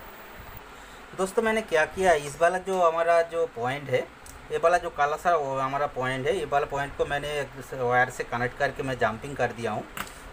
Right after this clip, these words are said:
उसके बाद मैं टीवी पे line देता हूँ, जो power देता हूँ। power देने के बाद हमारा टीवी चालू हो जाता है। चालू होने के बाद जो voltage इस वाला छोर पे है, इस वाला point पे है, इस,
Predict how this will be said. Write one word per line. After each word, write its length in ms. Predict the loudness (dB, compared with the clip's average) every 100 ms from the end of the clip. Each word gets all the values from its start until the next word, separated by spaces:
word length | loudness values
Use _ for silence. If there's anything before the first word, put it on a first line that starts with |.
| -6
उसके 260 | -2 0
बाद 240 | 4 4 4
मैं 160 | 2 2 0
टीवी 260 | -8 -10
पे 140 | 0 4
line 320 | 4 2 0
देता 300 | -4 0 0
हूँ, 240 | 0 -2
जो 140 | -4 -6
power 320 | 0 2 0
देता 260 | -2 -6 -4
हूँ। 160 | -4 -8 -16 -18 -18 0
power 140 | 2 4
देने 200 | 2 0
के 100 | 2
बाद 160 | 4
हमारा 300 | 4 4 4 2
टीवी 240 | -2 -6
चालू 300 | -2 0 0
हो 100 | 0
जाता 300 | 2 0 2
है। 160 | 0 0 -6 -16 -18 -4
चालू 220 | 2 2 6
होने 200 | 4 4
के 100 | 2
बाद 240 | 4 2 0
जो 140 | 0 0 0
voltage 520 | -2 0 0 0 -2
इस 160 | -8 -2 2
वाला 160 | 2
छोर 260 | 2 -2 -4 -2
पे 100 | 2
है, 200 | 2 2 -2 -16 -18 -18 -14 -10
इस 160 | -2
वाला 140 | 2 2
point 340 | 2 -2 -2 -2
पे 100 | 0
है, 180 | 0 0 -10 -18 -18 -18 -18 -18 -18 -18 -10 -2
इस, 260 | -2 -2